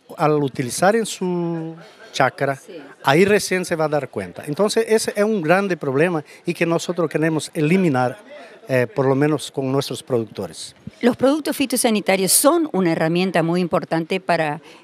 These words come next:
Speaker 2: el producto final en, expuesto en una chacra, ¿no es cierto?
Speaker 1: Sí, verdad. El insumo importante que el agricultor tiene siempre son los controles fitosanitarios, o sea, la cuestión de, de los insectos,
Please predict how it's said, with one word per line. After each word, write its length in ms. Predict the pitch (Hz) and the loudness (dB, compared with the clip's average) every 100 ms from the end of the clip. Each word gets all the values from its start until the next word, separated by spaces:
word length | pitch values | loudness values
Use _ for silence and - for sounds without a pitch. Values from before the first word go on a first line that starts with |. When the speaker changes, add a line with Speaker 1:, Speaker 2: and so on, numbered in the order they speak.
| - | -8
Speaker 2:
el 160 | - 180 | -2 -2
producto 540 | - 185 196 233 254 | 2 2 2 2 0
final 580 | 233 180 165 202 320 285 _ - | 0 -2 0 2 2 0 _ -2
en, 340 | 160 139 135 - | 0 0 -2 -8
expuesto 400 | 170 - 175 185 | -10 -6 -4 0
en 80 | 165 | 2
una 180 | 165 | 0
chacra, 440 | 160 185 143 160 160 | 0 0 0 -2 -4
¿no 80 | 160 | -4
es 80 | |
cierto? 360 | - - - 302 269 | -2 -4 -4 -14 -14
Speaker 1:
Sí, 320 | - - 165 123 | -8 2 4 4
verdad. 400 | 135 170 95 - _ | 2 0 -2 -8 _
El 160 | - 151 | -2 0
insumo 640 | 160 - - 208 147 101 - | 2 2 4 4 2 -2 -4
importante 1000 | 127 120 143 123 113 151 147 135 117 90 _ | -4 4 4 4 4 2 2 -2 -6 -10 _
que 180 | 101 101 | -8 -6
el 100 | 101 | -2
agricultor 600 | 117 123 131 135 - 127 | 0 0 -2 -2 0 0
tiene 280 | - 156 160 | 2 2 2
siempre 460 | - - 143 147 156 | -2 2 2 2 -6
son 300 | - 143 147 | -4 -2 0
los 240 | 151 - | -2 -4
controles 760 | 170 156 - 151 160 143 - | -2 -2 2 4 4 0 -6
fitosanitarios, 1000 | - 123 135 - 165 185 208 208 196 180 - - - - | -12 -8 -6 -4 -2 2 4 4 0 -8 -16 -20 -20 -10
o 80 | 135 | -4
sea, 280 | 131 104 - - - 160 | -2 -2 -6 -20 -16 -6
la 140 | 117 | -4
cuestión 440 | 117 135 - 156 143 | 0 0 2 2 2
de, 380 | 123 107 104 107 | 0 -2 -4 -6
de 120 | 113 | -2
los 220 | 123 - | -2 -2
insectos, 960 | 127 - - 180 170 - 151 143 127 | -6 0 6 6 6 0 -2 -2 -4